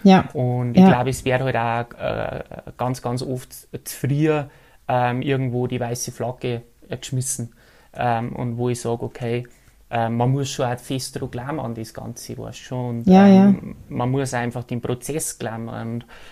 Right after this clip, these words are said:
Speaker 2: und dass da Hürden kommen, das ist, das ist selbstverständlich, gell.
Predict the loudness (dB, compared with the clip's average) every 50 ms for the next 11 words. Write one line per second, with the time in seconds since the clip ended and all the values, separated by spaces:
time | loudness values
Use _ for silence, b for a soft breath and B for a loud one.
0 | b b b b -6 -2 -2 -2 -2 -4 -4 -2 -2 -2 -2 -2 -4 -4 -4 -2
1 | -2 0 0 0 -2 -4 -4 -4 -4 -4 -4 -4 -4 -4 -6 -6 -6 -8 -8 -10
2 | -14 -16 -20 -20 -14 -10 -8 -8 -6 -8 -8 -6 -6 -8 -8 -8 -8 -12 -10 -10
3 | -8 -8 -8 -10 -10 -12 -12 -14 -14 -14 -16 -14 -14 -14